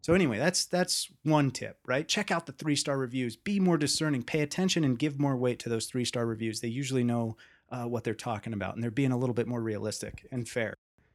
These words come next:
Um, also, number two, when I read, I read with,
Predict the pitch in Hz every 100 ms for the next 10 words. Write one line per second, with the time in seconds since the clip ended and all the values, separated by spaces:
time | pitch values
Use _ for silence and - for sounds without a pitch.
0 | _ - - - 123 117 110 107 110 _
1 | _ _ 175 180 143 147 143 - 233 135
2 | 151 165 240 156 117 113 - 180 214 123
3 | 113 117 139 - _ _ - 156 165